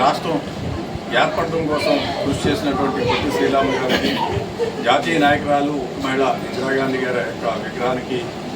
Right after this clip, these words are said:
పూలమాలలు వేసి మరి ఊరేగింపు వచ్చి ఈ యొక్క కార్యక్రమాన్ని ఏర్పాటు చేసుకొని దీంట్లో పాల్గొన్నటువంటి పెద్దలందరికీ కూడా హృదయపూర్వక నమస్కారాలు తెలియజేసుకుంటూ, ఒక సంవత్సర కాలంలో రాజమండ్రిలో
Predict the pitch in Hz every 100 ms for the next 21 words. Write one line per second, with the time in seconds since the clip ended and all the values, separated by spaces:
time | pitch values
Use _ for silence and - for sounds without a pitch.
0 | - - - 151 127 123 120 123 127 139
1 | 127 117 - - - - 107 113 113 139
2 | 135 131 131 127 120 131 120 113 - 117
3 | 120 - - 120 - 117 - 120 120 -
4 | 139 - - 127 131 123 123 123 127 127
5 | - 117 123 123 123 135 160 156 139 127
6 | - - - - 123 143 143 143 135 123
7 | 123 - 135 135 123 120 - 131 123 190
8 | 175 190 175 196 190 214 - - 147 156
9 | 147 143 143 165 180 156 151 151 147 139
10 | - - - - - - - 139 143 156
11 | 156 151